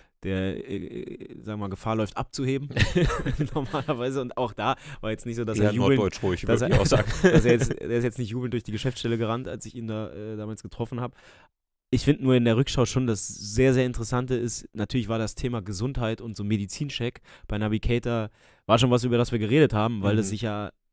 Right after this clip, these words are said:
Speaker 1: also das ist ja das Erste, was jeder denkt, wenn irgendjemand Naby Keita holt nach den Jahren in Liverpool, ja, ist der denn fit? Weil er ja auch bei Liverpool einfach unfassbar oft gefehlt hat und super oft verletzt war. Und da, das muss ich halt sagen, da hat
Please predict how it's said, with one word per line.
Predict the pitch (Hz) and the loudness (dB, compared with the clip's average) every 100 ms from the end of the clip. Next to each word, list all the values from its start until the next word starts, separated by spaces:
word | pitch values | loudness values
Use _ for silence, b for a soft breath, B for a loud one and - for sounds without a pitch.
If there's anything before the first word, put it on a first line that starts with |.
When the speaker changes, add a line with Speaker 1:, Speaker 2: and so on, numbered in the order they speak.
| _ | _
Speaker 1:
also | 98 | -6
das | 98 | -4
ist | 101 | -2
ja | |
das | 95 | -2
Erste, | 90 110 - | 0 0 0
was | 101 95 | -4 -2
jeder | 110 107 | -2 0
denkt, | 104 117 123 - | -2 -4 -6 -6
wenn | 107 107 107 104 - | -2 -2 -4 -8 -14
irgendjemand | 110 113 104 107 110 | -8 -6 -4 -2 -2
Naby | 104 101 | -2 -4
Keita | - 117 117 | 0 0 2
holt | 117 117 | 0 -2
nach | 107 | -4
den | 107 | -4
Jahren | 110 110 | -2 -2
in | |
Liverpool, | 110 110 104 110 | -2 -4 -2 -4
ja, | 101 | -2
ist | 95 - | -4 -4
der | |
denn | 104 98 | -4 -4
fit? | - 135 - B B B B B | -2 -2 -4 B B B B B
Weil | - 92 | -2 0
er | |
ja | 98 | 0
auch | 95 | -2
bei | - 101 | -4 -4
Liverpool | 104 107 104 | -2 -2 -2
einfach | 104 104 - | -4 -8 -6
unfassbar | 120 110 110 - 107 | -8 -6 -8 -6 -6
oft | - - - | -6 -10 -12
gefehlt | 107 - 120 131 | -10 2 2 4
hat | 131 120 - b b b | 0 -2 -8 b b b
und | - 107 | -10 -8
super | 107 117 | -6 -6
oft | 107 | -6
verletzt | - 98 127 - | -4 -2 -2 -4
war. | 95 113 139 | -6 -6 -8
Und | 110 101 92 | -10 -10 -4
da, | 92 110 120 - _ _ _ _ _ _ _ _ _ - | -2 0 -2 -6 _ _ _ _ _ _ _ _ _ -4
das | 117 | 0
muss | 127 | 2
ich | 117 | 2
halt | 104 | 2
sagen, | 120 120 | 0 0
da | 110 110 | 0 0
hat | 117 | -2